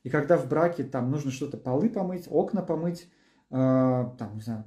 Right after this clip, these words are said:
приготовить, поесть. Для меня это вообще не проблема. И это очень высоко ценит моя супруга. И, и это помогает нам страви-, строить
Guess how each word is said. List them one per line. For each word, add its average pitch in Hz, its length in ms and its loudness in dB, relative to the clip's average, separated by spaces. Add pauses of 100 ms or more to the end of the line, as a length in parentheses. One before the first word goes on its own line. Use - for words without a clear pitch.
приготовить, 143 680 0
поесть. 123 580 -2
Для 123 160 -2
меня 151 160 2
это 160 120 -6
вообще 131 200 -4
не 135 100 0
проблема. 160 560 2 (380)
И 143 80 0
это 170 240 6
очень 170 220 2
высоко 143 360 -2
ценит 143 360 -2
моя 131 240 2
супруга. 135 640 -4 (460)
И, 151 300 2 (180)
и 156 120 4
это 175 280 4
помогает 165 760 2
нам 143 120 -2
страви-, 151 540 -2
строить 151 520 0